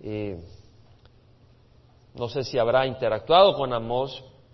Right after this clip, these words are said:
lo más probable es que haya interactuado con estos profetas, pero, eh, gran, gran, gran, eh, haber visto a estos profetas juntos, ha de haber sido algo interesante.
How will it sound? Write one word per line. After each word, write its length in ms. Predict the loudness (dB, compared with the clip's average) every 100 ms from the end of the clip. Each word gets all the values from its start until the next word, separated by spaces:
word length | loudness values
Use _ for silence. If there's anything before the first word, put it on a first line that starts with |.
| -20
lo 160 | -14 -8
más 240 | -6 -6
probable 320 | 0 0 0
es 100 | -2
que 80 | -4
haya 120 | -4
interactuado 560 | -4 -8 -8 -2 0 0
con 200 | -2 -8
estos 280 | -8 -12 -12
profetas, 800 | -14 -4 0 0 -2 -8 -8 -18 -20 -20 -20 -20 _
pero, 480 | -2 0 0 -2 -6
eh, 380 | -10 -8 -8 -10 -6
gran, 440 | -2 0 -2 -8
gran, 440 | -2 -2 -2 -8 -12 -4
gran, 460 | 0 0 -2 -8 -16 -20 -20 -20 -20 -20 _ -20 -20 -12
eh, 360 | -8 -6 -6 -10 -16 -20 -20 -20 -20 -20 -20 -20 -20 -20 -20 -20 -20 -20 _ -20 _ -20 -2
haber 280 | 6 8 8
visto 280 | 6 2 2
a 40 |
estos 280 | 4 0 0
profetas 580 | 0 2 2 2 -2 -4
juntos, 580 | -4 -4 -4 -6 -8 -8
ha 60 | -4
de 60 | -2
haber 120 | -2
sido 200 | -4 -4
algo 180 | -4 -6
interesante. 760 | -8 -8 -8 -8 -8 -8 -16